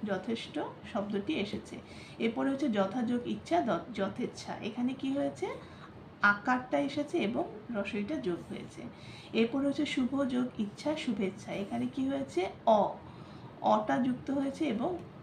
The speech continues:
রসইটা যু-, যুক্ত হয়ে এখানে একার হয়েছে। ভয়ের আগে একার হয়েছে। এরপরে হচ্ছে পরম যোগ ইস, পরমেশ। এখানে হয়েছে কি? এখানে স্বরে ওটা যুক্ত হয়েছে এবং দীর্ঘ ইটা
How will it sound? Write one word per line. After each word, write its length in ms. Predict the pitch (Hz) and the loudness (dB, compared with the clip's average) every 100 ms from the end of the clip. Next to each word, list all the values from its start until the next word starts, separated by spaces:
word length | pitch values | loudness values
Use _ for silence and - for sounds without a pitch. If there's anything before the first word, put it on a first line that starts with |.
| - | 2
রসইটা 460 | 196 - 226 285 | 2 2 0 0
যু-, 360 | 294 233 - 202 | 0 -2 -4 -4
যুক্ত 260 | 208 208 247 | -4 -2 -2
হয়ে 220 | 269 240 | 0 0
এখানে 400 | 202 226 277 440 - | 0 0 0 -2 0
একার 360 | 196 196 208 220 | 0 2 -2 -2
হয়েছে। 460 | 202 - - 285 523 622 - - - | -2 -4 -6 -2 -2 -2 -8 -12 -8
ভয়ের 340 | 202 196 202 262 | -2 0 2 0
আগে 320 | 202 190 233 381 | -2 -2 -2 -4
একার 260 | 220 214 175 | -6 -4 -4
হয়েছে। 420 | 202 - - - - - - - - | -4 -12 -14 -16 -16 -16 -16 -16 -6
এরপরে 380 | - 226 226 294 294 | 2 4 6 8 8
হচ্ছে 240 | 294 311 | 4 2
পরম 480 | 294 220 214 247 254 | 4 4 6 6 4
যোগ 200 | 240 226 - | 4 2 0
ইস, 220 | 233 349 - - | 0 0 0 0
পরমেশ। 640 | 208 196 185 156 - - - | 4 4 2 -4 -6 -8 -6
এখানে 400 | 202 247 277 285 | -2 2 2 4
হয়েছে 380 | 247 233 - 277 | 2 0 -2 -2
কি? 120 | 320 480 - - - - - | 0 0 -4 -12 -16 -6 -2
এখানে 380 | 208 240 247 440 - | 0 4 4 2 -2
স্বরে 340 | - 208 208 | 0 2 4
ওটা 240 | 220 220 262 | 2 0 0
যুক্ত 320 | 226 220 - | 0 -2 -2
হয়েছে 340 | 254 254 254 | 0 0 -2
এবং 440 | 311 208 214 240 - 262 | -2 0 2 0 0 -2
দীর্ঘ 360 | 202 190 202 | 0 0 0
ইটা 320 | 220 214 294 | -2 0 0